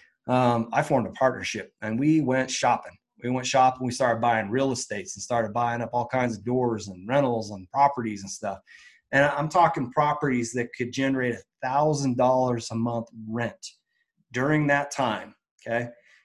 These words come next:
And I had mortgages of, like, three hundred and sixty-nine bucks. That is property, that's taxes, uh, insurance, the loan, that's everything.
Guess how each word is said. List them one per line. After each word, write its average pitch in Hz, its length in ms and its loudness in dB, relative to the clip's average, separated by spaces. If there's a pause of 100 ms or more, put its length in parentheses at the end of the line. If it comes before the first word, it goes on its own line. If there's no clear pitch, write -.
(180)
And 127 220 0
I 117 80 2
had 123 160 2
mortgages 123 600 -2
of, 110 100 -6
like, 107 340 -4
three 139 260 -4
hundred 139 440 -2
and 113 240 -4
sixty-nine 123 640 0
bucks. - 440 -6 (580)
That 127 360 2
is 107 380 -2 (280)
property, 139 720 -2
that's 127 320 -2
taxes, 147 840 2 (420)
uh, 120 320 -2
insurance, 147 1120 2
the 107 260 -8
loan, 143 720 2
that's 139 200 -4
everything. 127 500 0